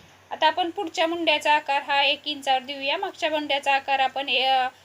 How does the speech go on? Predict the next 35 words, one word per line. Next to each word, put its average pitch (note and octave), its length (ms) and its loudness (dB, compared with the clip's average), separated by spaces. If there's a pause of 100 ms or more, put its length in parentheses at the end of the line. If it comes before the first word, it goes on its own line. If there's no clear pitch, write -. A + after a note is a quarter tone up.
(180)
दीड D#4 160 0
इंचावर D4 480 4
दिलेला C4 380 -6
आहे, B3+ 300 -4
तर F#4+ 60 -8
पुढच्या D#4 360 -6
मुंड्यासाठी C#4 560 -4
आपण C4 300 -2 (540)
मुंड्याचा D4 340 0
आकार C#4 240 0
देण्यासाठी C4 480 -4
एक E4+ 240 0
इंच B3 220 -8
घ्यायचं. C4+ 380 -8 (580)
आता C4+ 180 -6
आपला D#4 220 -2
पुढचा D#4 400 -4
मुंड्याचा D4 420 0
आकार C4+ 280 -2
देऊन C#4 220 -8
झाला. C#4 280 -6
शोल्डरच्या D#4 520 -2
सेंटरमध्ये C#4+ 640 -4
आपण C#4+ 280 -2
टेक्सला D4+ 380 -4
मार्किंग C4+ 380 -4
केली. C4+ 280 -10
गळ्या D#4 300 4
आणि C#4+ 160 0
क्रॉस D4+ 300 -6
पट्टीच्या C#4 460 -8
मध्ये C4+ 240 -6
पण C#4 200 -8
इथं C#4 180 -8
सेंटरला C#4 540 -4